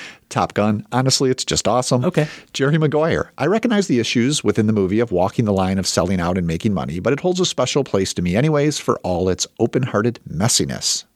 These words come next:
Speaker 1: Minority Report. I'm not the biggest Spielberg fan, but the combo of the two of them was just magnetic. It played to all of Cruise's best movie star qualities.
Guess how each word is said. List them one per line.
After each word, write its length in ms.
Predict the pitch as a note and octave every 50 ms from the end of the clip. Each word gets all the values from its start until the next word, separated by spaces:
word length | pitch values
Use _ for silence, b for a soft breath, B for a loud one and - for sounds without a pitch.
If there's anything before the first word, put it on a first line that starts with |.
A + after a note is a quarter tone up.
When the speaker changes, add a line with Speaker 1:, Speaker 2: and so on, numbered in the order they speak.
| _ -
Speaker 1:
Minority 440 | F#2 F2+ F2+ F#2+ G#2+ B2 C3 C3+ C3+
Report. 480 | B2+ C3+ B2 - C#3 C3+ B2+ - - - _ _ - -
I'm 100 | A2+ C#3
not 120 | G3 A3
the 60 | -
biggest 240 | F#3 F#3+ G3 G3 -
Spielberg 380 | - - B2 A2+ A2 A2+ G#2 -
fan, 280 | A2+ G#2 A2+ B2+ D3+
but 120 | B2+ - -
the 80 | F#2+
combo 420 | - - - A2 A#2 B2 B2+ B2 B2
of 80 | A#2
the 100 | A#2+ B2+
two 180 | - - F#3 F#3+
of 100 | E3 G#2
them 160 | F#2 E2 D#2+
was 180 | F2 F2 E2+ -
just 420 | - - G2+ G2 F#2+ - - -
magnetic. 640 | - D#2 D2 B1 B1+ E2 G2+ A#2 B2 A#2+ A#2+ - B B B B B B
It 120 | B F#2 -
played 300 | - - B2 A#2+ A#2+ A#2
to 100 | - -
all 300 | - - A2+ B2+ D3 D#3
of 120 | C3 A2+ -
Cruise's 400 | - B2+ B2 A2+ A2+ G#2 F2 F2+
best 440 | F2 - G2+ G#2+ G#2+ - - - - -
movie 280 | G#2 G#2 G2+ F2 G2 F2+
star 340 | - - - D2+ C#2 C#2
qualities. 680 | E2+ - - - A#2+ B2 A#2 A2+ A#2+ A#2+ A#2 A2+ -